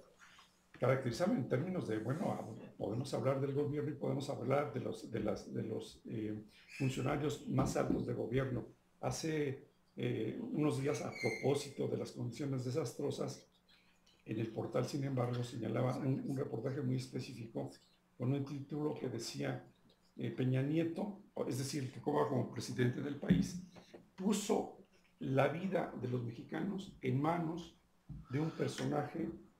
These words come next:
totalmente descalificado para ejercer el cargo, porque era su amigo, porque era, tenían algunas relaciones de parentesco.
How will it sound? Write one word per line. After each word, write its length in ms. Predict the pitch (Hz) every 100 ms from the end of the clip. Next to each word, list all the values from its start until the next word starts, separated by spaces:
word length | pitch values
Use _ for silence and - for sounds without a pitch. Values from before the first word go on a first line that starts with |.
| _
totalmente 760 | 131 131 143 143 143 135 - -
descalificado 1040 | 123 139 - 131 120 - - 139 127 131 - _ - _
para 200 | - -
ejercer 360 | - 117 135 120
el 180 | 95
cargo, 200 | - - - _ _ _ _ _ - -
porque 300 | 127 120 143
era 320 | 147 147 127 - - -
su 80 |
amigo, 400 | - 147 165 196 - -
porque 220 | 131 -
era, 400 | 135 - - - - _ _ _
tenían 300 | 123 131 139
algunas 360 | 127 123 135 131
relaciones 480 | 127 - 139 120
de 80 | 113
parentesco. 600 | - - - - - -